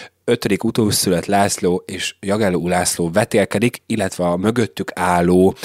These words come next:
bárói ligák, illetve rendek vetélkednek egymással a hatalomért.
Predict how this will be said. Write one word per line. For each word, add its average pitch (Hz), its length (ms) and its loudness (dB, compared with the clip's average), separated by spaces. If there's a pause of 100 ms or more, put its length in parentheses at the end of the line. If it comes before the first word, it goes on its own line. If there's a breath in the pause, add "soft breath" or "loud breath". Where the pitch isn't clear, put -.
(220 loud breath)
bárói 95 580 0
ligák, 90 400 -2
illetve 85 320 -12
rendek 87 440 -2
vetélkednek 85 580 -4
egymással 82 500 -2
a - 40 -4
hatalomért. 82 920 -6